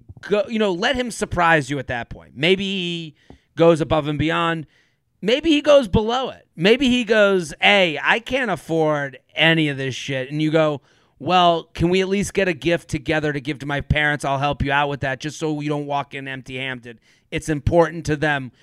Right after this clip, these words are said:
when people come over. I know that sounds maybe ridiculous to you, but when people come over, they bring stuff over and my parents make a big deal out of it."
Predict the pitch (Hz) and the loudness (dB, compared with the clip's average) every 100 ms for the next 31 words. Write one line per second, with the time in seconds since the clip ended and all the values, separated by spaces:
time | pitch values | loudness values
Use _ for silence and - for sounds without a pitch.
0 | _ 135 135 156 151 147 - 147 156 147 | _ -10 -6 -4 -4 -6 -4 0 2 2
1 | 131 127 139 151 151 147 - 147 143 127 | -2 -4 -2 -2 -2 -4 -4 -4 -4 -8
2 | 151 151 156 165 160 165 - 190 190 151 | -8 -6 -6 -6 -6 -8 -6 -4 -4 -4
3 | - - 151 170 170 180 185 170 175 156 | -12 -10 -4 0 2 0 0 2 2 2
4 | 151 147 151 156 151 - 151 147 147 139 | -2 -4 -2 -2 -2 -6 -6 -4 -4 -4
5 | 139 135 - 139 139 135 143 135 123 117 | -6 -8 -6 -6 -6 -8 -12 -6 -6 -6
6 | 127 117 107 92 _ | -10 -10 -12 -18 _